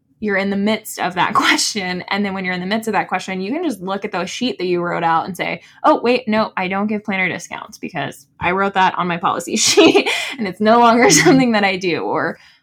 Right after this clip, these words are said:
Speaker 1: "I no longer do signage because I said I would no longer do signage." And,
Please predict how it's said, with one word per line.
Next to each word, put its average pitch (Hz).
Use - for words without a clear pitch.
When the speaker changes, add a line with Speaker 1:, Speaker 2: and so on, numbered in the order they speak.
Speaker 1:
"I 214
no 220
longer 220
do 208
signage 180
because 180
I 170
said 196
I 170
would 165
no 170
longer 175
do 175
signage." 160
And, 139